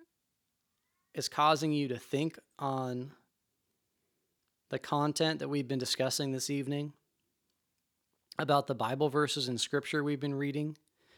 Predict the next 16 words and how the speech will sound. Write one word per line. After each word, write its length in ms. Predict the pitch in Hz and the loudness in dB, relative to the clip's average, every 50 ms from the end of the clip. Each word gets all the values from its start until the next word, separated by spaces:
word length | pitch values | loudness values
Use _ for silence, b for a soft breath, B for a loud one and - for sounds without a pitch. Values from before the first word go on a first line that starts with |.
| b b b b b b b | b b b b b b b
I 140 | - 143 151 | -2 0 0
hope 380 | 151 143 175 202 196 190 - - | 2 4 4 4 4 2 0 2
that 320 | 160 151 147 139 139 - _ _ _ _ _ _ _ _ _ _ _ _ _ _ _ _ _ _ _ _ _ _ _ _ _ _ _ _ _ _ _ _ _ _ _ _ _ _ _ _ _ _ _ _ _ _ _ _ _ _ _ _ _ _ | 4 4 4 4 2 -4 _ _ _ _ _ _ _ _ _ _ _ _ _ _ _ _ _ _ _ _ _ _ _ _ _ _ _ _ _ _ _ _ _ _ _ _ _ _ _ _ _ _ _ _ _ _ _ _ _ _ _ _ _ _
you're 180 | - 151 160 156 | -2 2 2 2
asking 460 | 139 143 160 156 - - 170 160 143 | 2 2 2 0 2 2 2 2 2
questions 720 | - - 143 143 139 - - 139 135 135 131 123 - - - _ _ _ _ _ _ _ _ _ _ _ _ _ _ - | 4 4 4 4 2 0 -2 -2 -2 -2 -2 -4 -6 -8 -10 _ _ _ _ _ _ _ _ _ _ _ _ _ _ -2
about 340 | 147 127 147 147 143 143 143 | 0 2 4 4 4 4 2
what 140 | 143 147 | 0 -2
you're 140 | 147 131 123 | -2 -2 -4
currently 480 | - - 180 185 185 180 139 165 170 160 | -2 2 4 6 6 4 4 2 0 2
doing, 440 | 143 160 151 147 147 147 151 147 - _ _ _ _ _ _ _ _ _ _ _ _ _ _ _ _ _ _ _ _ _ _ _ _ _ _ _ _ _ _ _ _ _ _ _ _ - | 2 2 2 2 2 0 -2 -4 -8 _ _ _ _ _ _ _ _ _ _ _ _ _ _ _ _ _ _ _ _ _ _ _ _ _ _ _ _ _ _ _ _ _ _ _ _ 0
what 160 | 151 165 151 | 2 2 2
you 100 | 147 143 | 2 0
should 300 | 131 - - 202 185 139 | 0 4 4 4 4 4
be 100 | 151 147 | 2 2
doing 460 | 135 131 135 135 131 131 131 135 131 | 2 2 2 2 2 0 -2 -4 -8